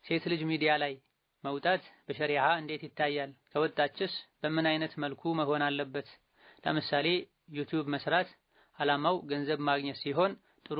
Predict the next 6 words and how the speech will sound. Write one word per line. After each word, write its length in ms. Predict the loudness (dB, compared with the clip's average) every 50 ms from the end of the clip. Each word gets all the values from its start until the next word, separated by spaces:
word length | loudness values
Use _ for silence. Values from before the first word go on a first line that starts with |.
| 0
ነገር 280 | 2 2 2 2 0 0
ነው 180 | 0 -2 -4 -4 -6 _ _ _ _ _ _ _ -4
የማስተላልፈው 840 | -2 0 0 0 0 0 0 0 2 2 2 0 -2 -4 -4 -4 -4 -4
ከማለት 440 | -6 -8 -6 -4 -4 -4 -4 -6 -8
የተነሳ 380 | -8 -6 -6 -6 -6 -6 0 2 2 2 2 0 _ _ _ _ _ _ -6
ሚዲያ 240 | -6 -2 0 2 2